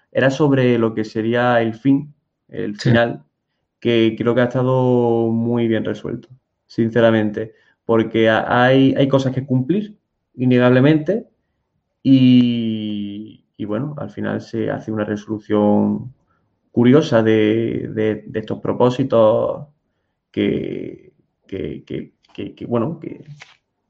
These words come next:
Speaker 1: fluyen en la novela. Así que me ha molado eso también para incentivar a lo que sería la lectura de, pues bueno, de este premio. Y poco más que decir. Eh, yo encantado de tenerte a ti, <laughs> encantado de que,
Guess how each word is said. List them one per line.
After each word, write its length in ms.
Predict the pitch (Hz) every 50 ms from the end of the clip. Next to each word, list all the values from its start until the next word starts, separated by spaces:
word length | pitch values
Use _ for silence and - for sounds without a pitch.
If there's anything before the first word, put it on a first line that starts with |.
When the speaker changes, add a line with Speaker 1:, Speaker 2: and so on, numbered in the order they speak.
| _ _ _ _
Speaker 1:
fluyen 440 | _ - 131 139 139 139 131 123 123
en 80 | 117
la 80 | 110 104
novela. 420 | 104 104 107 107 123 135 - - _ _ _ _ _ -
Así 260 | - 110 - - 117
que 380 | 110 113 113 110 143 - - _ _ _ _ _ _ _ -
me 140 | 117 120 127
ha 40 | 131
molado 360 | 135 131 131 123 123 123 123
eso 180 | 123 127 139
también 340 | 131 123 123 120 120 120 113
para 320 | 123 123 117 117 113 - -
incentivar 760 | 127 120 110 - 117 110 104 101 107 104 98 - - - _ _ -
a 60 | 110
lo 100 | 113 113
que 100 | 113 107
sería 600 | 107 - 107 113 113 110 107 107 107 110 - - - _ _ _ _ _ _
la 100 | 110 117
lectura 400 | 110 110 110 - - 113 117 117
de, 140 | 113 104 -
pues 160 | - - 107
bueno, 260 | 104 104 135 139 - _ _
de 140 | - 110 110
este 180 | 110 - 107 107
premio. 340 | - 123 123 123 143 151 - - _ _ _ _ _ _ _ _ _ _ _ _ _ _ _ _
Y 280 | - 147 151 151 147 143
poco 240 | 147 143 143 147 156
más 160 | 156 151 147
que 120 | - 160 151
decir. 460 | 147 151 208 208 151 113 - - - -
Eh, 480 | 131 127 127 127 127 127 127 127 123 127
yo 320 | 139 139 147 160 170 170
encantado 600 | 151 143 - 127 120 123 117 107 123 123 131 127
de 60 | 127
tenerte 280 | 123 127 127 123 120 123
a 100 | 120 -
ti, 300 | 143 160 175 220 - -
<laughs> 340 | - 123 110 - 131 131 -
encantado 600 | 123 120 117 113 117 117 110 - 117 120 123 123
de 160 | 120 127 123
que, 720 | - 123 117 117 117 113 113 113 110 110 - - 135 -